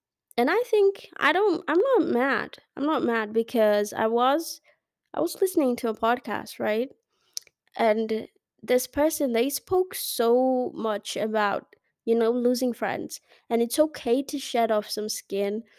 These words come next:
if you're trying to, even a snake does shed off some old skin so it can move better. If the skin is, like, old and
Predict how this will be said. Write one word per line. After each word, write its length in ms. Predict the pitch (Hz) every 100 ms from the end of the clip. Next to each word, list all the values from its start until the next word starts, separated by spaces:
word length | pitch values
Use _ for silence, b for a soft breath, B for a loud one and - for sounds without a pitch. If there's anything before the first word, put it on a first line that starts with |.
| b b
if 160 | 220 220
you're 80 |
trying 500 | 208 - 220 214 220
to, 360 | 220 214 196 190 -
even 240 | 254 349
a 60 | 427
snake 600 | - - 233 247 254 - _
does 420 | 214 208 214 226 - b b _
shed 460 | - - - 214 214
off 260 | 208 208 - -
some 440 | - - 208 202 196 214
old 240 | 226 220
skin 580 | - - 208 208 202 202 _
so 220 | - 220
it 160 | 214 208
can 380 | 220 208 196 190
move 480 | 208 220 226 202 - -
better. 500 | 208 196 196 190 208 b b b
If 220 | 220 -
the 100 | 226
skin 300 | 214 - 226
is, 180 | 226 208
like, 220 | 208 208 - _
old 640 | - 208 208 214 220 226 -
and 240 | 220 214